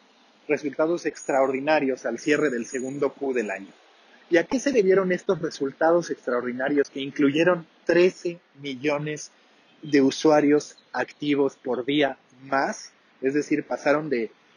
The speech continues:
ciento noventa a doscientos tres millones de usuarios activos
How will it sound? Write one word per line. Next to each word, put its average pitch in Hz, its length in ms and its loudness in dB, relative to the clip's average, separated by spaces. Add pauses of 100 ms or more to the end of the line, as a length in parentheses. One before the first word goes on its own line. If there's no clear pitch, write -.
(120)
ciento 160 600 -2
noventa 143 720 0 (180)
a 127 120 0
doscientos 147 680 -2
tres 160 300 2 (520)
millones 139 500 0
de 117 240 -2 (720)
usuarios 143 760 2
activos 139 540 -2